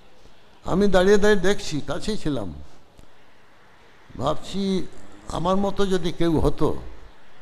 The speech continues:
তো প্রথমেই দ-, হয়তো তালা আর খুলতো না সেদিনের জন্যে। "এসো, কালকে আসবে, আজকে আর হবে না, কালকে", বলতাম।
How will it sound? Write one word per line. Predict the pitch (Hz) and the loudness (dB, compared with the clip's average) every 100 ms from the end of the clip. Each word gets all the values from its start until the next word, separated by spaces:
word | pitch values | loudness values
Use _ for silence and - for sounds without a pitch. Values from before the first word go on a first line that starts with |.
| - - - - - | -16 -18 -20 -20 -14
তো | - | -6
প্রথমেই | 139 160 185 185 | -2 0 2 2
দ-, | 175 156 92 - - - - | 4 2 0 -6 -8 -6 -2
হয়তো | 156 - 147 151 - - - - - - - - - - - - - | 0 2 2 0 -4 -6 -8 -10 -16 -16 -16 -16 -16 -18 -20 -12 -4
তালা | 143 170 | 0 4
আর | 170 | 4
খুলতো | 160 - 165 156 165 | 2 0 0 2 2
না | 151 | 2
সেদিনের | 143 139 139 139 123 | 0 0 0 0 -2
জন্যে। | 117 107 - - - | -2 -4 -6 -8 -8
"এসো, | 147 - - - - _ - | -6 -8 -12 -20 -20 _ -6
কালকে | 190 185 175 | -2 2 4
আসবে, | 160 143 | 4 2
আজকে | 147 - 170 | 0 0 -2
আর | |
হবে | 131 143 | 0 -2
না, | 123 | -2
কালকে", | 170 147 - - - - - - - - - - | -2 -2 -6 -12 -16 -20 -20 -20 -18 -20 -14 -6
বলতাম। | 185 139 95 | -4 -2 -6